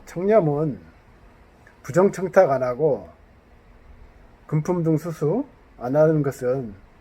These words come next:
기본이고요. 공정하게 업무 처리하고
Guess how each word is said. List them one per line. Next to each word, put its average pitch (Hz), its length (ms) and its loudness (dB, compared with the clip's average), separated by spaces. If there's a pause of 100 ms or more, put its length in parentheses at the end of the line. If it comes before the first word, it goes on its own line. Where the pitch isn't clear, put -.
(500)
기본이고요. 139 800 2 (500)
공정하게 151 840 2
업무 143 280 -2
처리하고 139 800 -4